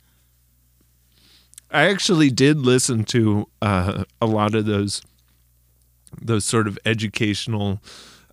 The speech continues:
assemblies that they had. Um, they'd have,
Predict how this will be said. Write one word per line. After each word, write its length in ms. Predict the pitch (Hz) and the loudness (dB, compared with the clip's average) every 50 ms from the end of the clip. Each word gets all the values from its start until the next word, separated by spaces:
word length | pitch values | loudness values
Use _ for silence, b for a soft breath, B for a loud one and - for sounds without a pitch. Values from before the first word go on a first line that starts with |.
| B | B
assemblies 540 | 113 104 - - 113 110 110 107 107 104 101 | -6 -4 -2 -2 -4 -2 -2 -2 -2 -2 -2
that 160 | 110 110 95 | -2 -4 -4
they 120 | - 110 101 | -4 -6 -6
had. 540 | - - 107 104 98 101 98 101 98 101 - - - - - | -6 -4 -4 -4 -2 -2 -4 -4 -6 -8 -10 -14 -20 -18 -12
Um, 420 | - 107 95 95 95 92 92 104 - _ _ b b b b b b b b b b b b b - | -10 -8 -8 -8 -8 -10 -12 -14 -16 _ _ b b b b b b b b b b b b b -6
they'd 200 | 113 113 107 95 | -4 -2 -2 -2
have, 640 | - 110 110 98 104 107 95 98 - - - - - | -2 -4 -4 -4 -4 -4 -4 -6 -10 -12 -18 -20 -20